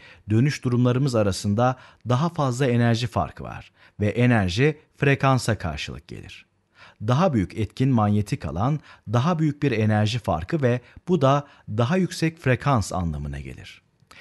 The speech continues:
Yani daha yüksek frekans soğurulur. Burasının frekansı önceki örneğe kıyasla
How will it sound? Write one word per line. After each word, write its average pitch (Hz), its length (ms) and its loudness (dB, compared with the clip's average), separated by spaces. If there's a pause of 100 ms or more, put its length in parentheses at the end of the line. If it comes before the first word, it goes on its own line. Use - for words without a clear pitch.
(140)
Yani 160 440 4 (200)
daha 135 280 2
yüksek 147 420 0
frekans 117 460 2
soğurulur. 69 540 -6 (720)
Burasının 95 500 0
frekansı 139 760 0 (300)
önceki 170 440 2
örneğe 87 300 0
kıyasla 160 640 -2